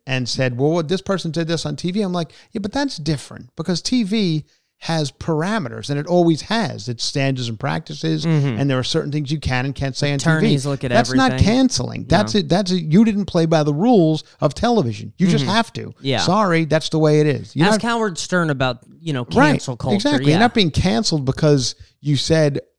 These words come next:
Speaker 1: uh, "fuck" on television. You know what I
Speaker 2: Mm-hmm.
Speaker 1: mean? That's, that's just something you can't say on
Speaker 2: Yeah.
Speaker 1: television. That's the rules. Um, so anyway, it was a weird thing. <laughs> And then, and then the,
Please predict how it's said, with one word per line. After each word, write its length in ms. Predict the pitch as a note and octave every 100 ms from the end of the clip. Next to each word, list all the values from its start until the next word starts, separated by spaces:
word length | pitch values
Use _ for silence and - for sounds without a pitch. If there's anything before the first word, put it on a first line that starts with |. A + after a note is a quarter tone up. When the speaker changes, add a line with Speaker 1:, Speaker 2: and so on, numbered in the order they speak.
| _ _
Speaker 1:
uh, 300 | C3 B2+ B2
"fuck" 420 | - G#3 G3+ -
on 100 | C3
television. 600 | A2+ G3+ G#3+ A2+ G#2+ G#2+
You 80 | B2
know 60 | D3+
what 100 | D3+
I 20 |
Speaker 2:
Mm-hmm. 60 | C#3+
Speaker 1:
mean? 140 | F#3+
That's, 340 | F3 G#3 - - _ _ -
that's 240 | E3+ F#3+
just 220 | - G3+
something 320 | - F#3+ F#3+ F3
you 100 | F#3
can't 260 | - F#3
say 160 | - F3+
on 100 | D#3+
Speaker 2:
Yeah. 40 |
Speaker 1:
television. 480 | G#3 A#3+ A#2 - G#2
That's 160 | D#3 E3
the 140 | D#3
rules. 480 | F#3 B3+ D3+ - - _ _ _ _ _ _ -
Um, 460 | D3 C#3 B2+ C3
so 220 | - E3+ F#3+
anyway, 380 | G3 D#3 E3 E3+
it 60 |
was 120 | E3+
a 60 | E3
weird 200 | F3 E3
thing. 120 | C#3+ -
<laughs> 120 | - -
And 140 | C3+
then, 220 | A#2 G#3
and 100 | D#3+
then 120 | E3+ G3+
the, 180 | F3